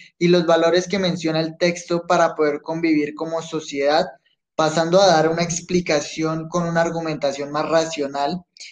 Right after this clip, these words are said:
en la que al vez de que los dioses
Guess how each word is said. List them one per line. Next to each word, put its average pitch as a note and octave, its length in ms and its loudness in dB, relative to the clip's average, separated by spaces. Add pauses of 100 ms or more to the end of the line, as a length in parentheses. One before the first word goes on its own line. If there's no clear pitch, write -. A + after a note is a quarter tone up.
(160)
en F3 220 2
la E3 180 2
que E3+ 120 2
al D#3+ 260 4
vez F3+ 340 2 (400)
de F#3+ 180 2
que G3+ 140 2
los E3 220 2
dioses E3 600 -2